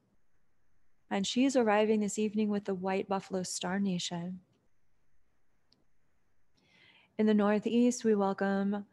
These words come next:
beloved Winged Isis. Isis is lifting her wings high, and in front of her heart burns the violet flame,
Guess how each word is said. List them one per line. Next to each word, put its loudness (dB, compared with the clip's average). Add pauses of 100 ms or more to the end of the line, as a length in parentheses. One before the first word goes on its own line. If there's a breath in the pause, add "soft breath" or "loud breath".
(180)
beloved 2
Winged 2
Isis. -6 (840)
Isis -4
is -2
lifting -2
her -2
wings -6
high, -4 (1080)
and 0
in 0
front -2
of -4
her -2
heart -4
burns -2
the -6
violet -4
flame, -8